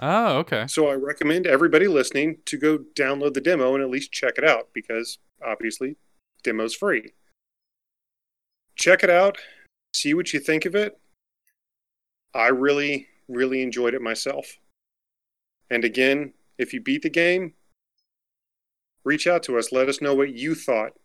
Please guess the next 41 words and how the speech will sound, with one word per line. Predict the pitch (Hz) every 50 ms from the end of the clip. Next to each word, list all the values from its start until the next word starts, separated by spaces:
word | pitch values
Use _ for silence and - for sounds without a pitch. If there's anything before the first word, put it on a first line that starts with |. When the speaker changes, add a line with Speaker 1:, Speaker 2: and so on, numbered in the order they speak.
| _ _ _
Speaker 2:
of | 127 120 113
the | 123 113 117
ending | 113 113 110 113
of | 113 104
the | 113
game. | 104 117 113 110 113
Let | 120 127
us | 127 -
know | - 139 135
what | 131 131 131 117
you | 117 135 139 135
thought | - 143 127 120
it | 135 139 -
meant, | 131 127 139 147 120 101 101 - - - - _ _ _ _ _ _ _ _ _ _ _ _ _ _ _ _ _ _ _ _ _ _ _ _ _ _
or | 135 135 135
even | 131 131 131 143 135 131
what | 131 135 135
it | 139 139
just | - 139 131 131 -
meant | 131 131 135 135 139 _ -
to | - 147
you. | 131 123 127 123 113 113 120 117 - _ _ _ _
Speaker 1:
Yeah. | _ 104 104 101 107 110 101 92
Speaker 2:
Because | 87 127 113 - 131 120 117 117 117 113 - - - - - - - _ _ _ _ _ _ _ _ -
if | 160 - -
you | 147 135 120
let | 113 113 117 127 160
it, | 175 196 190 - - - _ -
I | 123 117
think | - - 143 135 135
there's | 143 127 110
a | 123
powerful | - - - 123 120 120 120 - - - 123
message | 113 113 113 110 - 135 117 - -
there | 131 113 113
in | 113
the | 110 110 110
ending | 110 107 110 107 110
of | 107 104
the | 110
game. | 117 127 147 170 170 156